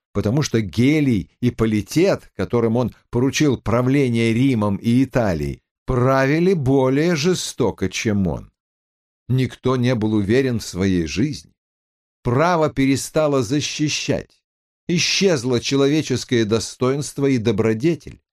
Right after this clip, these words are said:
ослабли семейные узы, а в ничтожные сердца не могла проникнуть даже надежда. Из Греции приходили известия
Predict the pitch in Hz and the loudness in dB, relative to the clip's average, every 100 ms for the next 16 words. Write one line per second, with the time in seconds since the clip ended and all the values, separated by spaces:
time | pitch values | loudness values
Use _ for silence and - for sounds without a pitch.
0 | _ _ 127 127 - 165 170 135 131 123 | _ _ -6 -4 0 2 2 0 -2 -2
1 | 131 123 135 123 110 101 101 - 160 208 | -2 0 2 0 0 0 -2 -2 0 0
2 | 90 82 - _ _ _ - 82 78 87 | 0 -4 -6 _ _ _ -10 -8 -2 -2
3 | 82 - 104 117 95 92 78 - 80 69 | -2 -6 -2 -2 -2 -4 -4 -4 -6 -8
4 | - - 131 - _ _ 110 120 110 104 | -6 -2 -2 -6 _ _ -2 0 0 0
5 | 87 104 147 165 170 170 170 156 - 131 | 0 0 0 -2 -2 0 0 0 -2 -4
6 | 101 123 135 139 139 127 110 113 76 - | -2 -2 -2 -2 -4 -4 -4 -4 -6 -8
7 | _ _ _ _ _ _ _ _ _ 123 | _ _ _ _ _ _ _ _ _ -2
8 | 139 117 139 170 196 - 139 135 139 139 | 0 2 2 2 0 0 -2 0 0 0
9 | 123 135 123 107 110 135 139 - 131 113 | 0 2 2 2 2 2 0 -2 -2 -4